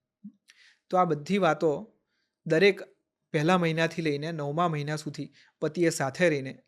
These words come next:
આ બધો સંવાદ પત્ની સાથે કરવો જોઈએ. કમસે કમ અડધો એક કલાક ગપ્પાનો હોય,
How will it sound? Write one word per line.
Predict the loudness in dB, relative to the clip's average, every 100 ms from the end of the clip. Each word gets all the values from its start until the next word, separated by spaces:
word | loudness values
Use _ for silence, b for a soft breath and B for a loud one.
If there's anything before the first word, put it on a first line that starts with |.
| -12
આ |
બધો | -8 -6 0 0
સંવાદ | 0 -4 -4 -4
પત્ની | -8 -8 -4
સાથે | -4 -4
કરવો | -4 0 0
જોઈએ. | 0 -2 -6 B B _
કમસે | -6 -4 -2
કમ | -2
અડધો | -2 -6 0
એક | 0 2
કલાક | 2 0 -2
ગપ્પાનો | -6 -6 -4 -2 -2
હોય, | -4 -6